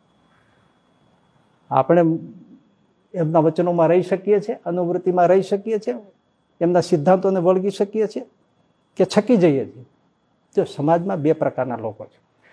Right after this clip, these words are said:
જંત્ર મંત્ર જાણનારા હોય ને, એમાં ઘણા કોઈને માતાજીની કૃપા હોય, હનુમાનજીની કૃપા હોય, તો લોકોને દુઃખ દૂર કરતા હોય છે. પણ એ તમે જોજો, સાચા હોય એ તમારો એક રૂપિયો લેશે નહીં.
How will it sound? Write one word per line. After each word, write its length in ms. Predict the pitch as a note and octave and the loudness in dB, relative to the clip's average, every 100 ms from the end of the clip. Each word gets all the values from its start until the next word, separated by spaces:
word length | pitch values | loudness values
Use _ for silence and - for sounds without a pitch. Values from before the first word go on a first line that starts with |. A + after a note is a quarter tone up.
| _ _ C#3 | _ _ -2
જંત્ર 340 | D3 D3+ D#3+ | 0 2 2
મંત્ર 320 | D#3 D#3 E3 | 0 0 -2
જાણનારા 460 | D3 D3+ D#3 E3 F3 | -2 -2 -2 -2 -2
હોય 140 | F#3 | -4
ને, 60 | D#3+ | -4
એમાં 160 | D3+ | -6
ઘણા 200 | C3+ D3+ | -4 -4
કોઈને 220 | D3 D3+ C3+ | -2 -2 0
માતાજીની 1000 | B2+ - C#3+ C#3+ C#3+ D3 - D#3+ D#3 D3+ | -2 0 0 0 -4 -6 -10 -12 -6 -4
કૃપા 300 | C#3+ C#3+ C#3+ | -4 0 0
હોય, 220 | C#3 C3+ | 0 -2
હનુમાનજીની 480 | C3+ C#3+ D3 D3 C#3+ | -2 -2 -2 -2 -4
કૃપા 320 | C#3+ C#3+ C#3+ | -6 -4 -4
હોય, 180 | C#3+ D3 - _ _ _ _ - | -4 -6 -14 _ _ _ _ -2
તો 80 | D3+ | 4
લોકોને 320 | E3 E3 D#3 | 4 4 2
દુઃખ 180 | F3 F#3 | 0 2
દૂર 220 | F3+ F#3 | 2 2
કરતા 300 | - E3+ D#3 | 2 2 0
હોય 160 | B2 | -2
છે. 140 | G#2+ _ _ _ _ _ _ _ | -4 _ _ _ _ _ _ _
પણ 120 | - G3 | 0 4
એ 100 | G#3+ | 4
તમે 260 | A#3 A#3 | 6 6
જોજો, 340 | F#3+ B3+ D#3+ C3+ | 8 6 6 -2
સાચા 420 | - F#3 G3 G#3 | 0 2 4 4
હોય 320 | E3+ C#3 A2 - _ _ - | 6 2 -4 -12 _ _ -10
એ 60 | |
તમારો 340 | E3+ G3 G#3 G#3 | -4 -2 2 2
એક 240 | G3 G3 | 2 2
રૂપિયો 300 | F#3+ F#3+ F#3+ | -2 0 0
લેશે 400 | C#3 D#3+ F3+ E3 | 0 -2 -2 -4
નહીં. 180 | D#3 | -4